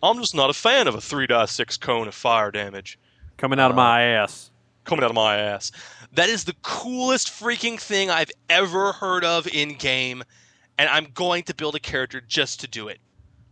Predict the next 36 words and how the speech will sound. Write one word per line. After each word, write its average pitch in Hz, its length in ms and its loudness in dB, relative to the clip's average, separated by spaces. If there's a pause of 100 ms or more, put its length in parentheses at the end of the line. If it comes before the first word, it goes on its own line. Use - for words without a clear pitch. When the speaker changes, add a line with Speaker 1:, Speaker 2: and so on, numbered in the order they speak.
(160)
Speaker 1:
It'll 135 100 -8
take 127 160 -6
me 120 80 -12
two 160 160 -8
talents 120 320 -4
to - 80 -10
get 107 140 -8
there, 104 180 -6
but - 220 -10 (600)
god 107 240 -10 (120)
damn 113 280 0
it, 101 60 -12
it'll 101 140 -16
be 104 140 -16
worth 98 260 -18
it. - 100 -20 (840)
Speaker 2:
Yes. 85 200 -8
Speaker 1:
Fire 101 380 2 (360)
coming 107 300 -2
out 104 140 -6
of 98 60 -20
my 98 220 -16
ass. - 420 -18
Speaker 2:
Fire, 104 420 0
fire, 98 380 -4
fire. 92 420 -4
Yep. 101 220 -6
A - 40 -20
Speaker 1:
Oh, - 840 -20
I'm - 80 -20
Speaker 2:
combination 160 540 0
Speaker 1:
ex- 117 100 -2
Speaker 2:
of 104 60 -12
South 156 400 -2
Park 156 340 2
and, 92 380 -6